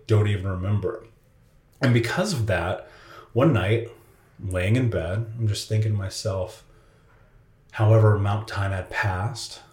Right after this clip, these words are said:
"Man, this keeps happening to me.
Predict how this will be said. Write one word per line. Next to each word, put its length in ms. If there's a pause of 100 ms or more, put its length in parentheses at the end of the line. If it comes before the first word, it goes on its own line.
(1600)
"Man, 280
this 140
keeps 260
happening 540
to 160
me. 240